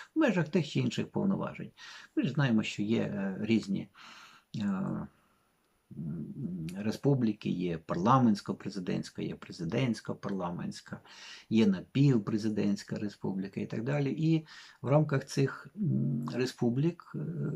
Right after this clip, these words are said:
м, і, і президент, і уряд, і парламент мають різні повноваження. В різних країнах є своя специфіка. От, і цю специфіку треба, безумовно,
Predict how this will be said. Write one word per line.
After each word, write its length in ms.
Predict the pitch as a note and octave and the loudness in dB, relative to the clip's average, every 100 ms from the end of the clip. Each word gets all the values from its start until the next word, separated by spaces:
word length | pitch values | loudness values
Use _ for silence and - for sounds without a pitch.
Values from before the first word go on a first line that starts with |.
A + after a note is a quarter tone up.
| D#3 C#3 C#3 - - _ _ _ _ | -4 -6 -10 -14 -20 _ _ _ _
м, 640 | C#3+ C#3 D#3 D#3+ E3+ D3+ C#3+ | -8 -4 -2 -2 -4 -6 -4
і, 100 | E3 | 2
і 380 | - A#2 F3 E3 | 4 4 2 0
президент, 720 | - G2+ G2+ G#2 G#2 G#2+ - - | 0 0 2 0 0 -2 -6 0
і 100 | F3+ | 2
уряд, 360 | G2+ G#2+ G#2 D3 | 2 2 -2 -2
і 60 | |
парламент 540 | D#3 D3+ A2 F#2+ G2+ - | -2 0 0 0 -2 -4
мають 260 | C#4+ C4+ G#3 | -6 -2 2
різні 240 | G3+ F3 | 2 2
повноваження. 680 | C#3 B2 F#2+ - - G#2+ C3 | 0 -2 -2 -4 -8 -6 0
В 60 | |
різних 340 | G#3 A#3 F#3 D#3+ | 2 4 4 2
країнах 440 | D#3+ E3+ F3+ C#3 - | 0 0 0 -2 -2
є 140 | F3 | -4
своя 320 | C#3+ - B2+ A#2+ | -4 -4 -4 -4
специфіка. 720 | - - - A2 - - C3+ - - - - - | -8 -6 -6 -6 -8 -10 -12 -14 -16 -16 -16 -8
От, 240 | - A2+ - | -2 -2 0
і 220 | C3 C3 | 0 0
цю 180 | - F#3 | 2 0
специфіку 600 | G3 - - B2 D#3+ D#3 | 0 -2 -2 -2 -2 -4
треба, 260 | G2+ G#2+ D3 | -4 -2 -2
безумовно, 680 | G#2+ G2 G2+ G#2 A#2 A#2 | -2 0 2 2 2 -2